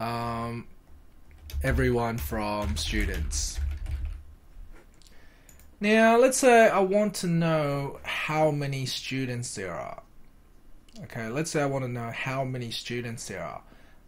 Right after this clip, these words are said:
Then what I w-, can do is simply do a count,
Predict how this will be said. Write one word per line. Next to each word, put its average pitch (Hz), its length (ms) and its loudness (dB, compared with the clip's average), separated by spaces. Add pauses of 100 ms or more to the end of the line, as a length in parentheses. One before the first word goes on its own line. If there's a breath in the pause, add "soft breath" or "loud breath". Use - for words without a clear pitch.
(100)
Then 175 240 2
what 220 100 4
I 247 220 4 (120)
w-, 147 200 -10 (220)
can 156 200 -2
do 143 480 2
is 131 160 -6
simply 180 500 0
do 143 380 0
a 123 460 0 (960)
count, 214 840 4